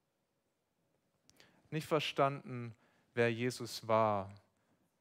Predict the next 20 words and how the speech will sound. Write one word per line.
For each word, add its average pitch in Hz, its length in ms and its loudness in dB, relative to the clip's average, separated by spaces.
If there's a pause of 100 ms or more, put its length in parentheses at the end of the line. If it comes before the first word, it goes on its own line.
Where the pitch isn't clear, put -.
(220)
wozu 127 320 -2
er 131 100 4
gekommen 120 540 -2
ist, - 500 -12 (760)
wozu 143 340 -2
er 139 120 4
uns 123 240 -6
Menschen 120 380 -6
ruft. 113 640 -10
Wir 120 80 -4
sehen 139 400 -2
nichts 131 400 -8
in 113 100 -10
seinem 110 380 -4
Leben 107 340 -6
und 104 140 -10
das 113 160 -12
ist - 120 -14
ein 123 80 -12
Problem. 113 800 -6